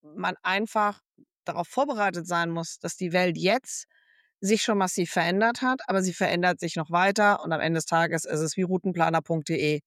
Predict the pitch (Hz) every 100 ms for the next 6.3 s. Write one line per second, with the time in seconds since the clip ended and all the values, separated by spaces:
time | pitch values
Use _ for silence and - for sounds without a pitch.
0 | _ - 151 151 147 139 170 175 170 170
1 | 156 151 147 156 156 143 156 147 147 151
2 | 151 127 139 - - _ _ _ _ _
3 | _ _ _ _ _ - 185 175 165 165
4 | 143 - - _ _ _ _ _ 190 180
5 | 220 254 247 202 208 - 202 190 165 180
6 | 196 196 180